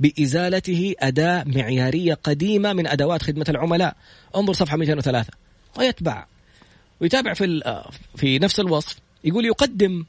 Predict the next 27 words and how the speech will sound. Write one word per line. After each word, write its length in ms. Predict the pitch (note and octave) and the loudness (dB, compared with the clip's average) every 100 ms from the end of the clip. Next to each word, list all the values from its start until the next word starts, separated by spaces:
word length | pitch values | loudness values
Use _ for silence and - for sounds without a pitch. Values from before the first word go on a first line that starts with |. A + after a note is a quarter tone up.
| _ - | _ -2
المؤلفان 760 | D3+ D#3 E3 D#3 F#3+ D3+ C3+ - | 0 0 0 0 0 0 -2 -4
بأسلوب 680 | C3+ E3+ - F#3 A#3 G3+ F3 | -4 -4 -4 -2 2 2 2
شبه 280 | - A3 D3 - | 0 -2 -2 0
قصصي 500 | A3+ D3 C3 B2 D3+ _ - - | 0 0 0 -2 -4 _ -20 -6
نتائج 480 | C#3 D3 F#3+ F#3 C#3+ | -4 0 0 0 0
عقود 640 | A#2+ E3+ - A#3 F#3+ C3 C#3 | -2 -4 -2 0 0 -2 -4
من 100 | F3 | -2
البحوث"، 600 | D#3+ D#3 - A#3+ F#3+ - | 0 -2 0 2 2 0
عقود 280 | C#3 F#3+ D#3 | -2 0 0
يعني 160 | C#3 | -2
عشرات 340 | B2 F3 F#3+ C#3+ | -4 -4 -4 -4
السنين، 340 | - D3 G#2+ - - - - | -4 -4 -6 -10 -20 -20 -2
"من 120 | D#3 | 0
البحوث 380 | F#3 E3+ - A3 | 2 0 0 2
المثيرة 520 | G3 F#3 E3+ A#3+ A3 | 0 0 0 0 2
للدهشة 560 | G3 E3 E3 A#2 - C3+ - _ | 0 0 0 0 -4 -8 -10 _
في 120 | - | -2
علوم 300 | B2 C#3+ D3+ | 0 0 0
النفس 500 | C#3+ C#3+ A#3 - - | -2 -2 -4 -6 -6
والاجتماع 680 | B2 B2 B2+ - C3 F3+ F3 | -4 -4 -6 -4 -2 0 0
وغيرها 560 | C3+ A#2+ D3+ E3+ D3 C#3 | 0 0 2 2 2 2
من 120 | C3 | 0
العلوم، 520 | A#2 A2+ C#3 D#3 D3+ - - - | -2 0 0 0 -2 -6 -16 0
لإلقاء 540 | B2+ - A#2+ E3+ F3 | 0 0 0 0 0
الضوء 300 | C#3+ C#3+ E3 | 0 0 0
على 240 | A2 C3+ C3+ | 0 0 0
كيفية 500 | C#3 C#3 A#3 A#3+ | -2 0 0 2